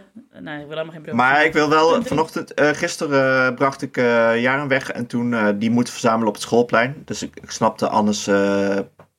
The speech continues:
Speaker 2: school, oude, eh, nieuwe school ook al niet zo, want, eh, die verzamelen gewoon op het schoolplein.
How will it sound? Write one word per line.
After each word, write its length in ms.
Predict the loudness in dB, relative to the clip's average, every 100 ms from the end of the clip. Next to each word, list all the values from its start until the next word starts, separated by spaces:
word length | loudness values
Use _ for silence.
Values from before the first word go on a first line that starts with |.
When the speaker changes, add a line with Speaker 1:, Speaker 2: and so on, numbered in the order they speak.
| _ -12
Speaker 2:
school, 500 | -10 -2 2 2 4
oude, 300 | 2 0 0
eh, 280 | 0 0 0
nieuwe 240 | 0 0
school 300 | 2 2 2
ook 120 | 2
al 80 | 0
niet 160 | -2 0
zo, 220 | 0 0
want, 200 | -4 -10
eh, 60 | -12 -12 -14
die 320 | -6 -2 -2 -4
verzamelen 400 | -2 0 0 0
gewoon 160 | 0
op 60 | 0
het 80 | -2
schoolplein. 480 | -2 0 -2 -4